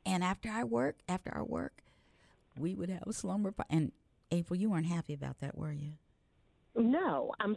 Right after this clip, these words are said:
Speaker 2: sitting here thinking that you all had a whole lot of fun when I wasn't around.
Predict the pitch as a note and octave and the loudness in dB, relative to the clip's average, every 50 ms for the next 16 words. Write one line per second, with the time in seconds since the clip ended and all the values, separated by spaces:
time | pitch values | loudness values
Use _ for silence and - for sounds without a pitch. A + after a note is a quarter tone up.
0 | - - D4+ C#4 B3+ D4 C#4+ B3+ C4+ B3+ - - C#4 C4+ C#4+ B3+ C#4+ - A3+ A#3+ | 0 0 2 4 4 4 4 4 2 2 2 2 2 2 2 2 0 2 2 2
1 | A3+ F3+ - C#4 E4 F4 C#4+ B3 A3 - G#3+ G#3+ F#3+ F#3 F#3+ A3 - C4 B3 C4 | 2 0 0 2 2 4 4 2 0 0 -2 -2 0 0 -2 0 2 4 4 4
2 | C4+ B3+ B3 B3 A#3 A3 - - D#4+ D#4 D#4 C#4 A#3 A3 G#3+ F#3+ - A3 A3+ B3 | 4 4 2 2 0 -2 -2 -2 0 0 2 2 2 0 0 0 2 2 2 2
3 | B3 F#3+ A#3 B3 C4 C#4+ D4 C#5 C#5 C#5 C#5 - C3+ A2 F2+ | 2 2 2 2 2 2 0 0 0 0 0 0 0 -2 -4